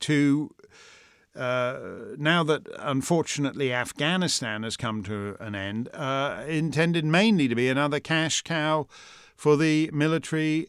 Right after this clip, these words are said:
uh, industrial, uh, complex. Joe Patterson writes, "Your thoughts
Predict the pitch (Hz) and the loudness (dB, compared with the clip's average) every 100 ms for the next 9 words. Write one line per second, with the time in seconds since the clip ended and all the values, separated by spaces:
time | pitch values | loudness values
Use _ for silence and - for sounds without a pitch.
0 | - 139 135 156 151 151 202 - 170 131 | -6 -6 -4 -4 -4 0 -2 -2 -4 -2
1 | 104 92 87 - _ - 113 98 92 87 | -2 -4 -8 -14 _ -12 -8 -6 -8 -10
2 | - 95 80 87 - - - 139 220 262 | -10 -10 -10 -12 -10 -10 -2 4 8 8
3 | 247 240 226 208 190 170 131 117 104 - | 6 4 6 4 2 0 0 0 -2 0
4 | 175 202 240 - - 254 214 - - - | 6 8 8 4 2 6 6 4 -2 -6